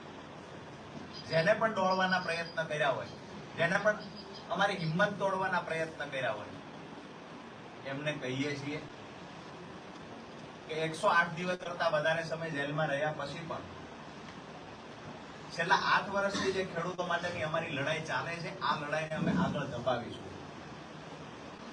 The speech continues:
ખેડૂતોના પાક નુકસાનના વળતરની વાત હોય, અતિવૃષ્ટિ અનાવૃષ્ટિના સમયે ખેડૂતોનું વળતર ચૂકવવાની વાત હોય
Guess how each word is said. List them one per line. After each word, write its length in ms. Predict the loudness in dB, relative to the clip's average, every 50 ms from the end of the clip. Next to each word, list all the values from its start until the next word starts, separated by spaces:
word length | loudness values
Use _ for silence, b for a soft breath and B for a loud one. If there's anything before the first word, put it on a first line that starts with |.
| -12 -10 -4
ખેડૂતોના 440 | -2 -2 -2 -2 -2 -4 -2 -2 -2
પાક 240 | 2 4 2 2 2 -2 -6
નુકસાનના 420 | -8 -4 0 0 0 2 2 0
વળતરની 540 | 2 2 0 -2 2 2 2 2 2 -2 0
વાત 220 | 2 2 0 2 0
હોય, 160 | -2 -2 -2 -4 -8 -10 -12 -12 -12 -12 -12 -12 -10 -10 -8 -6 -6 0 0
અતિવૃષ્ટિ 800 | 0 0 0 -2 -4 -2 -2 -4 -4 -6 -8 _ _ -2 -2 -2
અનાવૃષ્ટિના 760 | 0 0 2 4 2 2 2 0 -4 -4 -4 -2 2 2 2
સમયે 380 | 4 2 2 2 2 2 2 -2
ખેડૂતોનું 480 | -2 -4 -4 -4 -2 -4 -2 -2 -2 0
વળતર 300 | 0 0 0 -2 -2 -4
ચૂકવવાની 560 | -4 -6 -4 -2 -2 2 2 2 2 2 2
વાત 220 | 2 2 2 2 2
હોય 180 | 2 0 0